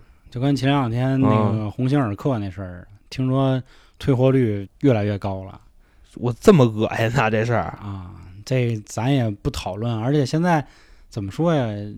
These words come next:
Speaker 1: 嗯，这个话题很敏感啊，我觉得我们也不爱讨论这样的事儿。说句私心的话，就是确实是遭骂，就是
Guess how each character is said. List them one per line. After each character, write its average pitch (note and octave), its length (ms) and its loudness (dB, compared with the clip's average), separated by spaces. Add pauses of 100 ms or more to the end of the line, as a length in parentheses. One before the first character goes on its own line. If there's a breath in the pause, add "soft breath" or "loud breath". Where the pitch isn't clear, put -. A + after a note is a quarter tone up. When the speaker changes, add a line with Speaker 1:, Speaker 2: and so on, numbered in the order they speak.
(140)
Speaker 1:
嗯， F2 380 -10 (520)
这 F3 140 0
个 E3 100 2
话 E3+ 160 2
题 F3+ 100 4
很 D3 140 2
敏 A#2 240 2
感 D#3 100 2
啊， F#2+ 280 -8
我 G2+ 100 -6
觉 B2 80 -2
得 D3+ 340 2 (280)
我 G2+ 100 -6
们 C3 160 0
也 D3+ 100 2
不 A2+ 280 -4
爱 F3 180 2
讨 - 200 -8
论 G2+ 120 -2
这 A2 60 -2
样 G2+ 160 -4
的 G#2 60 -6
事 G#2 120 -10
儿。 F2+ 180 -12 (440)
说 F#3 200 0
句 E3 120 6
私 F#3 260 0
心 E3 140 4
的 D3 100 4
话， B2 220 0
就 A2 120 -6
是 G#2 120 -6
确 C#3+ 260 0
实 A2 80 0
是 F#3 160 2
遭 G2 220 -2
骂， F#2 240 -6 (640)
就 G3+ 160 0
是 D#3+ 120 6